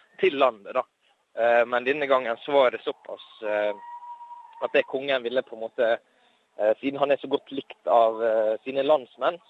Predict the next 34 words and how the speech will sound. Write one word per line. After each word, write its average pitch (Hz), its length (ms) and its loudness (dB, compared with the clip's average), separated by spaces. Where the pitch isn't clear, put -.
så 143 160 -2
var 131 120 4
det 120 140 -6
opp - 140 -20
til 120 100 -10
kongen 120 400 -4
å 104 140 -4
ta 135 180 4
et - 160 -20
valg, 123 420 2
eh, 101 260 -4
om, 110 240 -14
eh, 104 240 -10
om 110 160 -18
tyskerne 101 800 -6
skulle 117 240 -8
få 139 80 -2
lov 131 240 4
til 110 80 -6
å 110 160 0
komme 123 320 -6
inn 123 340 -8
til 117 140 -8
Norge 139 400 4
eller 120 240 -4
ikke. - 320 -14
For 139 120 2
det 151 260 4
store 165 240 0
dilemmaet 139 640 0
er 139 220 0
jo 117 80 0
at - 100 -14
det, 113 160 -4